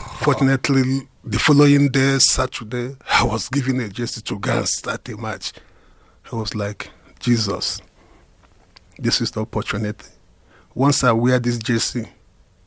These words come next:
it will never come out until I said, 'No, I can give to someone else.'"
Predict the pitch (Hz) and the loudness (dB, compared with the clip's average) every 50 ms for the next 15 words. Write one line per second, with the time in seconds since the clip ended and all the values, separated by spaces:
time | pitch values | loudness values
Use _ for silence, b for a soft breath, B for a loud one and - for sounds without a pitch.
0 | _ _ _ _ _ _ _ - - - 127 120 120 127 127 123 127 123 - - | _ _ _ _ _ _ _ -6 -2 0 2 2 2 2 2 2 0 0 0 -2
1 | 123 123 120 - - - - 98 - - - - - - - _ _ _ _ _ | -2 -2 -2 0 -2 -2 -2 -2 -4 -4 -6 -6 -10 -18 -20 _ _ _ _ _
2 | _ _ _ _ - - - 110 107 - - 110 110 113 110 - - - 123 123 | _ _ _ _ -14 -8 -6 -6 -6 -6 -6 -6 -6 -4 -4 -4 -2 -2 -2 -2
3 | 120 131 131 123 123 117 - - - _ _ _ _ _ _ _ _ _ _ _ | -2 -2 0 0 0 0 -2 -6 -12 _ _ _ _ _ _ _ _ _ _ _
4 | _ _ - - - - 113 104 101 113 113 - - 104 - - 113 110 110 110 | _ _ -16 -10 -8 -6 -6 -6 -6 -8 -10 -8 -8 -8 -6 -6 -6 -6 -6 -6
5 | 110 104 - - - - - - - - | -6 -8 -8 -10 -8 -6 -4 -4 -4 -6